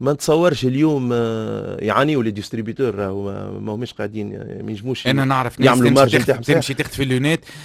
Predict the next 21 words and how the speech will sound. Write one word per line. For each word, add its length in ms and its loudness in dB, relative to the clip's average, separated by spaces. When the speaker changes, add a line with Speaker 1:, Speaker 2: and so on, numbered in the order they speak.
Speaker 2:
تاخذها 760 2
ب-، 140 -6
ب-، 280 -2
بالشيكات 580 -2
معناتها، 320 -10
يخلصها، 280 4
Speaker 1:
بالشيكات، 260 6
Speaker 2:
يخلصها 340 4
Speaker 1:
بالطبيعة، 0 -
Speaker 2:
بالفاسيليتي، 680 2
Speaker 1:
بالطبيعة، 360 2
Speaker 2:
خاطر 100 4
ما، 60 4
ما 100 2
عادش 180 2
Speaker 1:
بالطبيعة، 220 2
Speaker 2:
قادر 160 2
بقى 140 -2
انه 100 0
Speaker 1:
بالطبيعة. 380 2
Speaker 2:
يجي. 80 -6